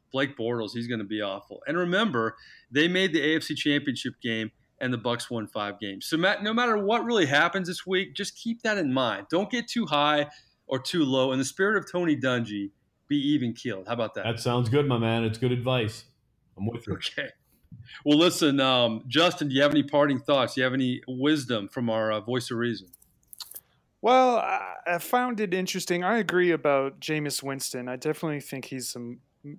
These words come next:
Speaker 3: more talented of the two. But, uh, Roy, you said that his, his job is to win games, and it's kinda hard to <laughs> win games when you're suspended. So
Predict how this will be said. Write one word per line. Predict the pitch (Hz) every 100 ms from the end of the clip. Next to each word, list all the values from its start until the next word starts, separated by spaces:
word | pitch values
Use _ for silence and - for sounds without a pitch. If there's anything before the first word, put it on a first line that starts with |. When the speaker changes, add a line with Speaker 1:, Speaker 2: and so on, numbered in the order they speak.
| 165
Speaker 3:
more | 135 139 127
talented | - 135 131 131 - 120 113 -
of | 131 117
the |
two. | 123 - 131 120 117 123
But, | 117
uh, | 117 110 113 - _ _ _ _ _ _
Roy, | 139 160 156
you | 156
said | 156 - 170 160
that | 147 143 143
his, | 160 160 135 - _ _ _
his | - 156 165 147 -
job | - 123 165 165 156 131
is | 131 -
to | 135
win | 143 147
games, | 143 160 156 135 147
and | 143
it's | -
kinda | 175 160
hard | 139 147
to | 139
<laughs> | 131
win | 156 143
games | - 185 165 170 -
when | 151 156
you're | 135
suspended. | 131 - 131 - 170 160 127 120 120
So | - 127 123 117